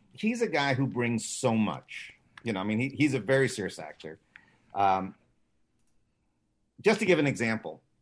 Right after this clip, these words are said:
there, there's a, there was this you, you know, there's this old joke that they always have in screenwriting where the s-, the writer will write,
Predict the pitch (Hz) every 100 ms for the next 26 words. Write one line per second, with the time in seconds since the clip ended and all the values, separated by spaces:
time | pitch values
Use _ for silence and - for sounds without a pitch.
0 | _ _ _ _ 104 127 127 120 120 120
1 | 117 107 120 113 107 123 117 120 113 -
2 | _ _ _ _ - - - _ _ 139
3 | 160 160 170 156 143 160 180 185 123 147
4 | 135 120 123 131 127 113 113 - 135 131
5 | 117 117 120 120 - _ _ _ 104 110
6 | 107 104 101 - 110 - 120 117 127 131
7 | 135 120 110 113 110